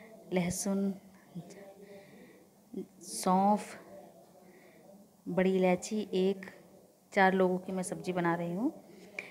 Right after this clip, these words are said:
तो एक ही इलायची काफ़ी है, ज़्यादा मत डालिएगा। और थोड़ा सा जीरा, थोड़ी सी काली मिर्च, नमक, हल्दी और हींग। मैं बांधानी की हींग ही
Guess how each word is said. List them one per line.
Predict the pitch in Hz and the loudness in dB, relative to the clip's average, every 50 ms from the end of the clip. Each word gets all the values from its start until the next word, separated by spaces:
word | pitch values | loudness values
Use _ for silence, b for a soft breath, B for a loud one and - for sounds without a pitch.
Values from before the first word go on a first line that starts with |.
| B B - | B B 0
तो | - 208 | 0 0
एक | - 220 220 226 233 226 226 | 2 6 6 6 6 6 2
ही | 214 185 214 240 247 240 | 2 4 4 4 4 4
इलायची | 220 208 190 185 180 - 196 | 2 2 2 2 2 0 -6
काफ़ी | 175 - 160 160 160 - 175 165 | -4 -2 -2 -2 -2 -6 -6 -6
है, | 160 175 196 240 254 - - - - 185 | -4 -4 -4 -4 -6 -8 -16 -14 -8 -2
ज़्यादा | 170 190 190 190 208 | 0 0 2 2 0
मत | 208 202 196 | 0 0 0
डालिएगा। | 180 185 180 180 180 180 180 185 214 269 - - - - - - B B B B B B B B B B B B - - - - | 0 0 0 2 2 0 0 0 -2 -6 -8 -14 -20 -20 -20 -20 B B B B B B B B B B B B -20 -18 -6 -2
और | 180 175 175 175 180 180 202 233 277 269 B B B B B B B B - - - | 0 2 4 4 4 4 4 2 2 0 B B B B B B B B -18 -6 -2
थोड़ा | 190 185 175 | 0 0 0
सा | 185 190 | -2 -4
जीरा, | 165 190 190 196 196 208 202 202 202 202 | -4 0 0 2 4 4 4 2 2 0
थोड़ी | 202 - 190 185 185 175 | -2 -2 0 2 2 0
सी | 180 - | 0 -4
काली | 185 - 180 170 170 170 175 175 | -6 -2 -2 0 0 0 -2 -2
मिर्च, | 175 190 208 220 220 220 214 - - 175 | 0 0 0 0 0 0 -2 -4 -8 -8
नमक, | 170 170 170 170 175 185 196 208 214 214 - - 175 170 | -4 -4 -2 -2 0 0 0 0 -2 -4 -8 -16 -10 -6
हल्दी | 165 165 165 165 180 190 202 214 240 - B B B B B B B - - | -4 -2 -2 -2 -2 -4 -4 -4 -4 -8 B B B B B B B -8 -2
और | 175 180 185 226 277 | 2 4 4 4 4
हींग। | 311 - - 180 180 175 165 160 156 - - - B B B B B B B B B B B 208 | 2 -2 -4 -4 -2 -2 -2 -2 -4 -6 -12 -20 B B B B B B B B B B B 0
मैं | 214 208 | 0 4
बांधानी | 190 196 190 190 185 185 190 190 202 214 | 4 4 4 4 4 4 4 4 2 2
की | 208 220 208 | 2 2 2
हींग | 196 202 196 190 190 | 2 2 0 2 2
ही | 226 277 | 0 0